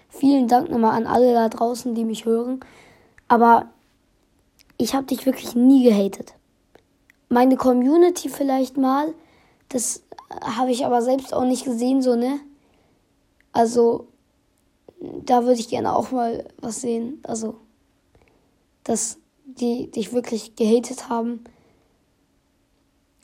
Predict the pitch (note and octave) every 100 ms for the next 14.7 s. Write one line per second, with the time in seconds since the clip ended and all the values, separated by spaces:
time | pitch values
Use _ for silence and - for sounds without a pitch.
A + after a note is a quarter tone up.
0 | - A#3 A#3 A#3 - A#3+ B3+ C4 A#3 -
1 | B3+ B3+ B3 A#3 C4 B3 B3 - A#3+ B3
2 | C4 - A#3+ B3 B3+ B3 B3 B3+ B3+ B3+
3 | B3 B3 - _ _ _ - B3 B3 C4
4 | - C4 C#4 A3+ G#3+ G#3+ A3 C#4+ C#4 -
5 | C4 - _ - _ - - C4 A#3+ -
6 | A3+ A3+ - _ _ _ _ _ _ _
7 | _ _ - B3 B3 C4 C4 C4 D4 C#4+
8 | C4+ C#4 - C#4 C4+ C#4+ C#4 C4 C#4+ C4+
9 | C#4 C4 B3 - B3 A#3 A#3+ C4+ C#4+ E4+
10 | - - - - _ C4 A3+ C4 C#4+ C4+
11 | - B3+ C4+ - - C4 C4 B3+ - -
12 | - - A#3+ - C#4+ C#4+ A#3+ A#3+ C4 A#3+
13 | C4+ A#3 A#3+ A#3 A3+ - C4+ D4 C4 B3
14 | A#3 B3+ B3 C4 B3+ B3